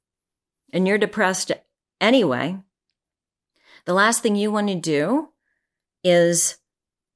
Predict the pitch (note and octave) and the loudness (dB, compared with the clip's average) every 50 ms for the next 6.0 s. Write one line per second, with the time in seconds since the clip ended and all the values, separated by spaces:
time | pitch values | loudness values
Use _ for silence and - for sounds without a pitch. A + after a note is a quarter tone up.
0 | _ _ _ - - G3 G3 G3+ F#3 - - - G3 G3 G3 - - - - - | _ _ _ -8 -4 -2 -2 -2 -2 -2 -2 -4 -4 -4 -4 -4 -6 -6 -4 -2
1 | E3+ F#3 G3 G#3 G#3 G#3 F#3+ F3+ D#3+ - - _ - E3+ E3 D#3 D#3 D3+ - - | 0 0 2 2 2 2 0 -2 -4 -6 -8 _ -4 -2 0 0 0 0 -2 -6
2 | - _ C#3+ C#3 F#3 F#3+ F#3+ - - D#3 - _ - - B3 A3 A3 G3+ F#3 F3 | -10 _ -8 -4 -2 0 0 0 -2 -4 -6 _ -10 -8 -6 -4 -2 -2 -2 -2
3 | D#3+ - - - - - - _ - D3+ - - - B3 A#3 A#3+ - - E3 D#3+ | -4 -6 -6 -10 -12 -14 -16 _ -16 -16 -16 -10 -6 -6 -6 -6 -4 -4 -2 -2
4 | D#3 D3+ D#3+ D#3+ D#3 _ _ _ _ _ _ _ _ - F3 E3+ E3 F3+ E3+ E3 | -2 -2 -4 -6 -10 _ _ _ _ _ _ _ _ -2 0 0 0 -2 -4 -4
5 | _ - D#3+ D#3 D3+ - - F#3 E3+ F3 F3+ F3+ D#3 - - - G#2+ G2+ A#2+ | _ -2 -2 -2 -2 -4 -4 -4 -2 -2 -2 -2 -4 -6 -6 -8 -10 -12 -16